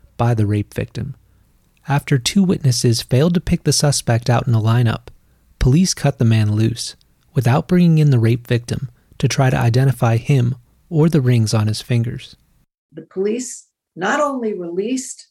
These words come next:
Speaker 2: this man, but they returned the rings to him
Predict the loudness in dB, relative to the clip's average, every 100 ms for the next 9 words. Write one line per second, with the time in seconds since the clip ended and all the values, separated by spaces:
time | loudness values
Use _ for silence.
0 | _ -14 -14 -12 -12 -12 -14 -16 _ _
1 | _ -20 -20 _ _ -6 -2 0 0 -2
2 | -2 -2 -4 -6 -6 -6 -4 -4 -6 -10
3 | -12 -16 -18